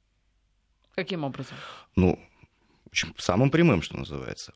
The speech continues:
Speaker 2: Поскольку, э, западные корма, импортные корма дорожают, и дорожают очень существенно, на самом деле, естественно, потребитель, э, вынужден искать какую-то альтернативу.
Speaker 1: Но мы же говорим о том, что все-таки, э, доля вот этих чисто зарубежных кормов,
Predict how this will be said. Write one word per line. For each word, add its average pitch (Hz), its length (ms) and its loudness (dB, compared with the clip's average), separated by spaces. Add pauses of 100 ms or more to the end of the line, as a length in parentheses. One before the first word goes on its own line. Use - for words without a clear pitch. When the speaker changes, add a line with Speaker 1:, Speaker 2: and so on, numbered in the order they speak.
Speaker 2:
Поскольку, 127 600 2
э, 104 640 4
западные 92 440 0
корма, 76 420 -4 (180)
импортные - 360 -4
корма 80 260 -8
дорожают, 85 640 0
и 98 80 2
дорожают 101 400 4
очень 92 240 -2
существенно, - 640 -2
на 113 60 -10
самом 127 220 -6
деле, 113 180 -2
естественно, 117 340 -2
потребитель, 92 640 0
э, 82 480 2 (540)
вынужден 131 720 2 (340)
искать - 280 0
какую-то 95 320 2
альтернативу. 107 560 2
Speaker 1:
Но 240 80 0
мы 269 80 2
же 254 80 -2
говорим 233 300 0
о 233 80 -2
том, 294 240 -2
что - 200 -4
все-таки, - 380 -6
э, 185 320 -2
доля 240 400 -2
вот 170 160 -4
этих 175 200 -6
чисто 196 280 -2
зарубежных 170 480 0
кормов, 220 440 -2